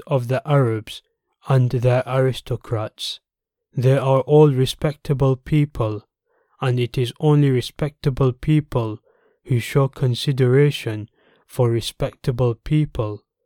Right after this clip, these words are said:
and who honor respectable people. Only they give importance to the rights of respectable people. They have not yet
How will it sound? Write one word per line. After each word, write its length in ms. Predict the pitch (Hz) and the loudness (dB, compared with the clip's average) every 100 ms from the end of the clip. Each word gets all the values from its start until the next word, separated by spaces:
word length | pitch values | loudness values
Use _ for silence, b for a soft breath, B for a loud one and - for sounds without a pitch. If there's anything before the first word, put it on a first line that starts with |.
| _ _ _ | _ _ _
and 240 | 131 123 | -2 -2
who 180 | - 127 - | 0 -2 2
honor 400 | 143 139 113 107 | 2 4 0 -4
respectable 840 | 110 - - 120 _ 117 113 110 | -6 -6 -8 -10 _ -8 -6 -8
people. 640 | - 123 117 - 107 104 _ _ _ _ _ _ _ _ | -8 -8 -8 -8 -10 -10 _ _ _ _ _ _ _ _
Only 360 | 156 151 151 139 | 4 6 6 4
they 340 | 123 143 151 | 2 4 4
give 280 | 143 143 135 - | 4 -2 -2 -2
importance 960 | 135 127 - 151 147 - 104 110 - - _ _ _ | -4 -2 2 2 2 -4 -4 -8 -12 -16 _ _ _
to 120 | - | -4
the 200 | 123 123 | 0 2
rights 420 | 120 131 135 - - | 2 0 -2 -6 -8
of 240 | 156 127 120 | -2 -2 0
respectable 800 | 117 - 143 123 - 127 123 | -4 -4 -6 -6 -8 -2 -2
people. 640 | 113 - 135 123 120 104 104 _ _ _ _ _ _ _ _ | -2 -4 -4 -4 -6 -8 -12 _ _ _ _ _ _ _ _
They 160 | 123 135 | 0 0
have 240 | 127 127 | 0 0
not 400 | 127 151 143 - | 2 0 0 -4
yet 240 | 147 139 | -2 -2